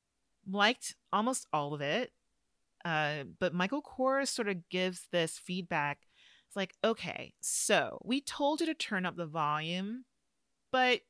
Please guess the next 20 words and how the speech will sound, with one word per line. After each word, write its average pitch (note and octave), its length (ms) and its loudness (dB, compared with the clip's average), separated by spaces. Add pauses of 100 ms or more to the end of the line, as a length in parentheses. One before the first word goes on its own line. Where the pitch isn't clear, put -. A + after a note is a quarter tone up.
(140)
you C4+ 260 0
went D4+ 360 4
way C4 1700 0
up." F3+ 260 4 (140)
So, A3+ 520 2
and F#3+ 140 2
Victor's G#3 240 2
like, F#3+ 200 2 (120)
"You F3+ 140 2
want F3 140 0
me E3+ 80 2
to E3 140 0 (160)
dial E3 160 2
it E3 60 0
back D#3+ 140 -2
down D#3 140 2
again?" B3 280 4
"No, G#4+ 100 4
no, G#4+ 120 6
no, F#4 100 4